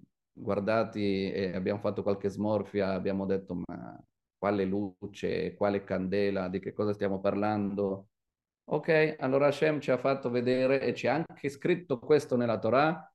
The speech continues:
che è proprio così. È vero che da Moshe Rabbeinu era particolare, Moshe Rabbeinu ha meritato questa luce che, mm, è una luce unica, perché Moshe Rabbeinu era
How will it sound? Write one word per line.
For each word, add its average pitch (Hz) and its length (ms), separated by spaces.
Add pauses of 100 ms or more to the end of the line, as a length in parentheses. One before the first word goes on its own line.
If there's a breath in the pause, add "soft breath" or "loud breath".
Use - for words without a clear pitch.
(140)
che 110 140
è 104 60
proprio 139 320
così. 110 320
È 104 160
vero 135 280
che 110 180
da 104 260
Moshe 107 240
Rabbeinu 107 300
era 101 120
particolare, 104 760
Moshe 107 200
Rabbeinu 117 240
ha 113 60
meritato 113 840 (540)
questa 104 320
luce 113 320
che, 101 420
mm, 90 340
è 98 100
una 101 160
luce 104 260
unica, 120 460
perché 104 240
Moshe 101 240
Rabbeinu 113 500
era 120 720